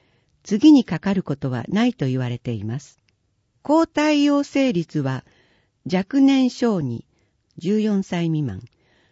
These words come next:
五から十パーセント、若年成人、二十から三十代、約五十パーセント、年配者、九十パーセントと報告されています。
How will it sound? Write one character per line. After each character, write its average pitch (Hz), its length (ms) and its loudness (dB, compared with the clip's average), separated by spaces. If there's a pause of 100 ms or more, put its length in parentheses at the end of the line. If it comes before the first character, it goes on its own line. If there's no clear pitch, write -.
(140)
五 285 180 2
か 208 240 -2
ら 151 180 -2
十 143 220 -4 (160)
パ 214 220 0
ー 214 40 -2
セ 196 200 -2
ン 151 80 -4
ト、 - 280 -12 (800)
若 196 380 -2
年 233 320 2
成 190 420 -4
人、 165 380 -2 (840)
二 247 160 0
十 190 200 -4
か - 160 -12
ら 117 140 -8
三 175 260 -4
十 156 220 -6
代、 - 260 -16 (560)
約 170 500 0
五 156 200 0
十 226 180 0
パ 208 440 -2
ー - 20 -4
セ 190 200 -2
ン 151 100 0
ト、 113 280 -8 (680)
年 269 260 4
配 247 320 -2
者、 139 320 -6 (320)
九 285 240 2
十 285 160 2
パ 254 320 -2
ー 269 40 -2
セ 254 180 0
ン 240 40 -2
ト 151 140 -4
と 135 140 -4
報 151 180 -2
告 143 240 -8
さ 143 140 -6
れ 139 100 -4
て 127 140 -4
い 117 100 -2
ま 123 160 -6
す。 - 220 -20